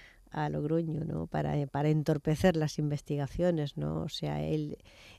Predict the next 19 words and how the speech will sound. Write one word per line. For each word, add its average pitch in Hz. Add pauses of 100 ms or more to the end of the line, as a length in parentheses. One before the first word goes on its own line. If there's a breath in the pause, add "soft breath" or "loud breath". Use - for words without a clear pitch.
el 170
Logroño 196
lo 214
pasó 180
bastante 170
mal, 202
estaba 160
muy 165
solo, 196 (220)
estaba 156
muy 170
solo 175
en 208
Logroño. 185 (800 loud breath)
Luego 165
tuvo 170
apoyos 170 (220)
por 165
otros, 156